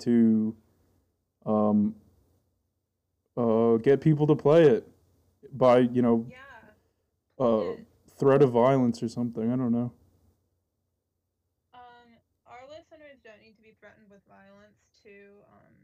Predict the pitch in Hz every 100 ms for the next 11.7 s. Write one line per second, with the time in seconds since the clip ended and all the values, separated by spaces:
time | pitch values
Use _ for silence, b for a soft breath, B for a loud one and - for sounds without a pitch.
0 | - 151 135 113 113 117 107 101 98 -
1 | - 208 _ 196 202 202 226 262 254 202
2 | 214 220 - _ _ _ 156 175 170 165
3 | 160 123 127 131 127 127 123 127 - -
4 | _ _ _ 147 143 120 - 131 131 139
5 | 135 120 120 117 127 139 147 151 135 135
6 | 117 120 127 135 120 139 120 131 123 127
7 | 120 117 110 110 110 _ _ _ _ _
8 | - 120 127 139 - 127 120 113 - 120
9 | 117 - 139 139 135 127 - 117 113 -
10 | - 135 127 117 - 120 117 113 117 110
11 | 101 - 135 131 107 98